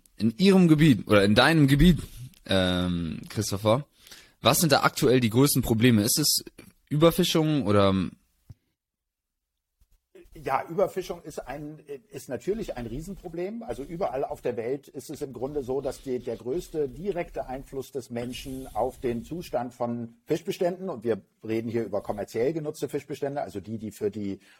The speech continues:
Speaker 2: äh, für die Erzeugung menschlicher Nahrung genutzt werden, äh, den größten Einfluss hat die Fischerei natürlich. Und, ähm, es geht eigentlich darum, die Fischerei so zu regulieren,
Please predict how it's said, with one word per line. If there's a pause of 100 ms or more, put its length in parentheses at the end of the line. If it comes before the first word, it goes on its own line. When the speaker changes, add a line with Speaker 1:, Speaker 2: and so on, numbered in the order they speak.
(240)
Speaker 2:
äh, (120)
für
die (400)
Erzeugung
menschlicher
Nahrung
genutzt
werden, (300)
äh,
den
größten
Einfluss
hat
die
Fischerei
natürlich. (160)
Und,
ähm,
es
geht
eigentlich
darum,
die
Fischerei
so
zu
regulieren,